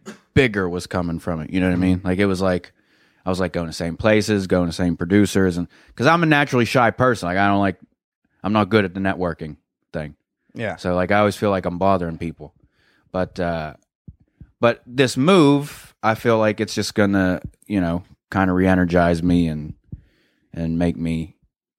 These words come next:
Speaker 1: step my game up a little bit. And hopefully in Austin, I'll be big fish, small pond kinda gimmick.
Speaker 2: Oh, definitely. I think so.
Speaker 1: So, and I mean, you know, they got a, they got a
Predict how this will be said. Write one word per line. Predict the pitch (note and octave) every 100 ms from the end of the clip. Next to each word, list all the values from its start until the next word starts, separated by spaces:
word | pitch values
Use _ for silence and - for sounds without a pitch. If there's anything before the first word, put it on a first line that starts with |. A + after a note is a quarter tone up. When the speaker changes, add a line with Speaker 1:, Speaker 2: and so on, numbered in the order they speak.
| _ -
Speaker 1:
step | - F2
my | E2+
game | D#2 E2+ E2+
up | D#2+ -
a |
little | E2 D#2
bit. | F2+ F#2
And | G2+
hopefully | B2+ - A2+
in | G2+
Austin, | G#2+ G#2 G2
I'll | F2+
be | E2+ E2+ D#2 _ _ -
big | F#2 E2+
fish, | F#2+ E2
small | - F2 D#2+
pond | G#2 G2+ F2 E2 - _
kinda | - D#2+ D#2+
gimmick. | D#2+ E2+ -
Speaker 2:
Oh, | D3+ B2
definitely. | F#2+ A2 G#2 A2 F#2+
I | F#2+
think | F#2 G#2+ F#2+
so. | - F#2
Speaker 1:
So, | F2+ E2+ F#2 _ _ _
and | C#3
I |
mean, | C3+ C#3
you | D#3
know, | A#2
they | C3
got | C#3 B2+
a, | A2
they | G#2+ B2
got | A#2+ G#2+
a | G2+